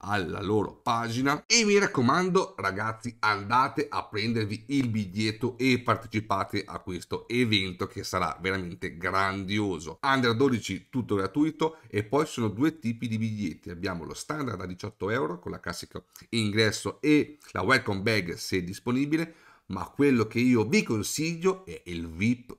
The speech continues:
ticket. Un costo naturalmente maggiore perché costa trentacinque euro, ma vi permette di partecipare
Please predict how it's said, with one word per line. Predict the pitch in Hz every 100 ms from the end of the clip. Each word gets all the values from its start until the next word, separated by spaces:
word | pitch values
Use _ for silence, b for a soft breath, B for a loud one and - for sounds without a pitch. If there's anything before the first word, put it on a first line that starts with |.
| _
ticket. | - 90 - 78 - b b -
Un | 214
costo | 214 208 208 170 -
naturalmente | 147 156 147 127 123
maggiore | 120 127 123 107 147 117 87 85
perché | 85 85
costa | 87 -
trentacinque | 90 90 90 85 104 95 98 87
euro, | 82 78 b b b
ma | 95 95
vi | 98
permette | - 90 87 107 113 107 95
di | 98 120
partecipare | 113 98 92 90 - 90 - 90 95 107